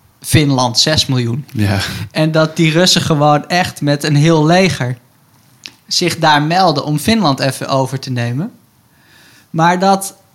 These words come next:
Speaker 1: gewoon dat gebied daar was totaal ongeschikt voor tanks, voor luchtaanvallen, voor grof geschut. Dus het was gewoon, eh, man tegen man. En omdat die Finnen daar de weg heel goed kenden. <laughs>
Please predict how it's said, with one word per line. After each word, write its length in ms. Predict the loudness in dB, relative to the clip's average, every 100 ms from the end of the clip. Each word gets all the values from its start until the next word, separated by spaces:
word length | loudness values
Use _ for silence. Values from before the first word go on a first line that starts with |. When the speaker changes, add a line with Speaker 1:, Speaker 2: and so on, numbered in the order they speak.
| _ -8
Speaker 1:
gewoon 280 | 0 2
dat 200 | 4 0
gebied 520 | 0 0 4 2 2 -4
daar 300 | -2 -2 -4 -8 _ _ _ -4
was 200 | -2 0
totaal 420 | -2 2 2 2
ongeschikt 720 | 0 2 2 2 0 -4 -10 -10 -16
voor 260 | -6 -6 -2
tanks, 580 | 0 2 2 0 -4 -8 _ _
voor 240 | -4 -2 0
luchtaanvallen, 880 | 0 -2 -2 -4 0 0 2 0 -4
voor 440 | -4 0 0 -2 -10 -14
grof 280 | -4 -2 -2
geschut. 520 | -4 -2 0 0 -2
Dus 100 | -4
het 100 | -2
was 200 | 0 -2
gewoon, 420 | -2 0 2 0 -4 -14 _ _ _ _ _ _ _
eh, 180 | -2 0
man 300 | 2 2 2
tegen 300 | 0 0 0
man. 300 | 2 2 -2 -12 _
En 200 | 0 0
omdat 160 | 0 -2
die 100 | -4
Finnen 300 | -2 0 2
daar 180 | 2 2
de 60 |
weg 200 | 0 0
heel 120 | -2
goed 200 | -4 -8
kenden. 420 | -4 -4 -4 -6
<laughs> 60 | -10